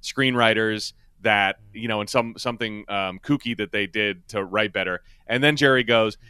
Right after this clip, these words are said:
"Yeah, then maybe we'll wrestle naked like Oliver Reed and Alan Bates."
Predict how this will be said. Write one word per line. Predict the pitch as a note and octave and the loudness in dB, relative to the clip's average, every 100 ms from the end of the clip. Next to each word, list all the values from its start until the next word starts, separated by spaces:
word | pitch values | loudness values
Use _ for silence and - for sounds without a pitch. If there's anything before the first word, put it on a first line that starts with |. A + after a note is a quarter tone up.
| - | 2
"Yeah, | F#3+ G#3 C3+ | 6 8 6
then | D3 | 2
maybe | E3+ F3+ | 2 2
we'll | E3+ C#3+ | 2 0
wrestle | A#2+ D3 D#3 D#3+ | 2 0 0 -4
naked | E3 G3+ C3 G2 | -4 -4 -4 -4
like | F#2+ - | -6 -4
Oliver | A2+ B2 C3+ C3+ | -4 -2 -2 -2
Reed | A#2 B2 C3+ | -2 -6 -6
and | C#3+ | -4
Alan | G#2 A2 C#3 C#3 | -2 -2 -2 4
Bates." | F#3 D3+ - - - | 6 6 2 -10 -16